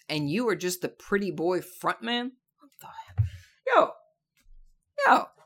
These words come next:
what the hell's going on with all these Mike compliments this week? Mike, you gonna claim responsibility for any of this show's greatness? Hmm? <laughs> No, I'm good. Yeah, yeah, you know what? What the hell? Uh, yeah, yeah, it's all me. I love talking about Angry Birds and,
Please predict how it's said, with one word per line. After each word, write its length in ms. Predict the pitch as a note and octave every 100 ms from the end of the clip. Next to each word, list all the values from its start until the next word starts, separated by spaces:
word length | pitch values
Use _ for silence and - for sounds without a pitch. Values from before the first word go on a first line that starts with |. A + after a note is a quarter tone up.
| _ _ _ _
what 180 | - -
the 140 | B4
hell's 240 | E4+ F#4 F4+
going 280 | C4+ B3 A3
on 160 | A#3
with 100 | A3
all 120 | A3+
these 140 | G#3 C#3+
Mike 300 | D3 F#3+ G#3+
compliments 580 | F#3 C#3+ C#3+ C#3 B2 -
this 140 | -
week? 140 | D#3
Mike, 220 | F#3+ C#4 - _ - - -
you 80 |
gonna 160 | F4+ F4+
claim 220 | - D4
responsibility 680 | C4 - B3+ B3 A3 B3+ B3+
for 100 | B3+
any 100 | B3
of 60 | A#3+
this 140 | A3+
show's 240 | B3+ A3+
greatness? 600 | D#3 F3+ G#3+ B3+ C4+ - - _ _ _
Hmm? 160 | C4 D#4 - _ - - -
<laughs> 100 | F#3+ - _ - - _ -
No, 120 | C#3
I'm 300 | G#2+ B2 C3+
good. 300 | C4 A2+ - - _ _ - - -
Yeah, 160 | A#3 G#3+
yeah, 140 | G#3
you 200 | E3 C#3
know 80 | G#3+
what? 160 | - -
What 140 | -
the 40 | -
hell? 160 | - - - -
Uh, 40 | F3
yeah, 200 | A3 D3
yeah, 200 | G3+ D#3+
it's 160 | F3+ G#3+
all 160 | G3
me. 240 | D#3+ C#3 _ _ _ _ _
I 100 | E3
love 140 | G3+ A3
talking 260 | A3 F#3+
about 300 | F3 D#3+ C#3 -
Angry 400 | A#2+ F3 F3 F3
Birds 680 | D3+ E3 D#3+ D3+ D3+ D3 C#3+
and, 280 | C#3 A#2+